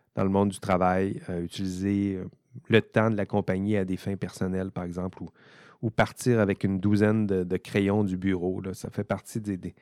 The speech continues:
des petits manquements. Puis vous me direz, c'est pas grave de partir avec dix crayons, mais si dix mille employés partent avec dix crayons, ça, à un, à un dollar du crayon, ça commence à, à faire aussi, euh,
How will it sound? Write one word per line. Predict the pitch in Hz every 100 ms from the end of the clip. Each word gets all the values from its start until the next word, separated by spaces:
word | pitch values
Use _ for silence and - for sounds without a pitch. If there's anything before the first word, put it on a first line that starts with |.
| _
des | - 107
petits | 120 - 131
manquements. | 117 - 110 117 - -
Puis | -
vous | 120 117
me |
direz, | 104 104
c'est | 117
pas | - 98
grave | 107
de | 110 104
partir | 90 - 117
avec | 98 98
dix | 87
crayons, | 98 - 92 101 135 - - - -
mais | 117
si | 101 - 123
dix | 107
mille | 117 127
employés | 123 113 107 104 117
partent | 123 - 117 -
avec | 101 95 92
dix | 92 104
crayons, | - 92 98 113 117
ça, | - 98 - -
à | - 107
un, | 110 117 -
à |
un | 117
dollar | 120 110 117
du | 117
crayon, | 104 - 104 120
ça | 123 104
commence | 104 107 113 98
à, | 90 _ - - _
à | 117
faire | 107 117 113 107
aussi, | 113 - - 131
euh, | 113